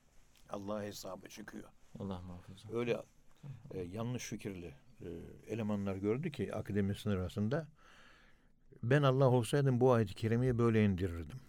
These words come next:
Speaker 2: Haşa ya, Allah.
Speaker 1: Yani Allah'ın kafası çalışmıyor. Allah'tan daha fazla çok kafam çalışır.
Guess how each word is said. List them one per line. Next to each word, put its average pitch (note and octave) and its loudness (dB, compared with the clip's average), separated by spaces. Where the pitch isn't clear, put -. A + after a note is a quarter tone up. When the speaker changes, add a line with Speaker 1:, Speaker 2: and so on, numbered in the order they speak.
Speaker 2:
Haşa - -12
ya, - -20
Allah. A#2+ -16
Speaker 1:
Yani F#2+ -2
Allah'ın G2 0
kafası - -6
çalışmıyor. G#2 -4
Allah'tan A#2 2
daha A#2 4
fazla G2+ 2
çok - -6
kafam F2+ -6
çalışır. E2+ -8